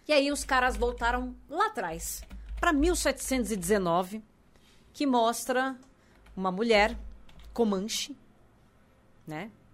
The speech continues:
indígena, foi criada ali junto com a sua tribo, e na,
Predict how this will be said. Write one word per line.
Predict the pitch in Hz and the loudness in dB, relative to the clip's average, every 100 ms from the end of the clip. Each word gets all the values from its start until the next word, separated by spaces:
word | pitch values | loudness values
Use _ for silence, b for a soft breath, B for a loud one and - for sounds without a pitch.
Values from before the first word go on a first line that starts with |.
| _ - | _ -14
indígena, | 143 120 240 175 151 147 - b b b b b | -12 -6 -4 -4 -8 -12 -16 b b b b b
foi | - 190 | -4 -4
criada | 185 233 220 220 269 240 | 0 2 6 6 6 2
ali | 196 190 220 269 220 151 143 | 2 0 -2 -2 -4 -6 -8
junto | 165 185 185 | -10 -10 -12
com | 196 185 160 | -10 -10 -10
a | 151 | -10
sua | - 196 | -8 -6
tribo, | - 214 262 202 254 262 247 - b b b b b _ - | -4 -2 -2 0 0 0 -4 -12 b b b b b _ -10
e | 196 220 277 302 | -8 -6 -6 -4
na, | 277 | -4